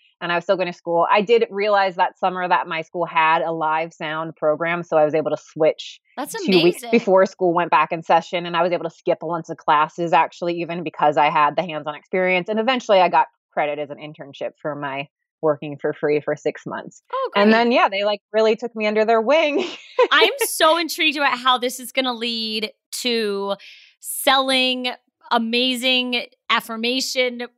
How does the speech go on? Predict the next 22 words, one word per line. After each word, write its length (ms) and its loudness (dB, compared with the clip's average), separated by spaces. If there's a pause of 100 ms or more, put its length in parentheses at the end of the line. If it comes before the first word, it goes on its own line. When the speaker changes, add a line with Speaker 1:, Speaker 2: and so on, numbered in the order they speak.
(120)
Speaker 2:
joy-based 1400 -2 (220)
products 640 0 (380)
and 560 -2 (580)
what, 180 2
everything 340 2
you 80 0
do 140 -2
now. 360 0
Like, 160 -6
I 180 2
am, 160 -6
like, 200 2
Speaker 1:
Yeah. 120 4
Speaker 2:
my 160 4
brain 420 -2
is 220 -6
trying 320 0
to 60 -10
make 320 -8
these, 280 -16 (400)
these, 420 -8
um, 680 -4